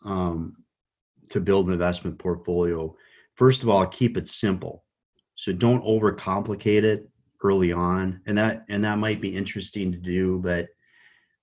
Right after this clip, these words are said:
but try to stay away from that. Don't get too many different investment vehicles or investment products in the portfolio. Don't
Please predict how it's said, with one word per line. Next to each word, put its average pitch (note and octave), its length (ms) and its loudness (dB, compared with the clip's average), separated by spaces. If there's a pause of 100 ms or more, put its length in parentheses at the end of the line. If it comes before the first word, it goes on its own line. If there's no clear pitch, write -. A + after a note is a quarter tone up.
but F#2+ 220 0
try A#2 240 4
to A2+ 80 2
stay - 300 0
away F#2+ 300 0
from G2 160 -2
that. G2 340 -2
Don't G#2 320 -2 (960)
get G2+ 340 -2
too B2 240 4
many A2 300 6
different G2+ 500 0 (140)
investment F#2+ 640 0
vehicles G2 800 0 (460)
or G2+ 60 -2
investment F#2+ 400 0
products F#2 480 -2
in F#2+ 60 0
the F2+ 80 0
portfolio. F2+ 840 0
Don't F#2 360 -4